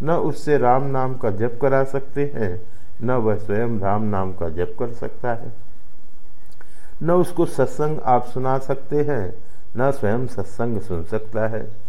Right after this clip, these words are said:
यही महती विनष्टि ही, महान विनाश है। मनुष्य शरीर में महत्व समझा जा सकता है, वैसी बात का कि जहाँ प्रमाण, प्राणी मात्र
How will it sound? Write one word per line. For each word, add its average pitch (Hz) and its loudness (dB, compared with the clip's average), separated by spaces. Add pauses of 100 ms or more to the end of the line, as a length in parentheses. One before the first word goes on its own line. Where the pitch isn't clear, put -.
(320)
यही 147 4
महती 123 0
विनष्टि 98 0
ही, 85 0 (460)
महान 123 0
विनाश 95 0
है। 85 -2 (600)
मनुष्य 170 2
शरीर 165 2
में 170 0 (160)
महत्व 147 0
समझा 127 0
जा 113 2
सकता 90 -2
है, - -2 (520)
वैसी 147 2
बात 127 2
का 127 2
कि 123 0
जहाँ 101 0
प्रमाण, 117 0
प्राणी 143 0
मात्र 113 0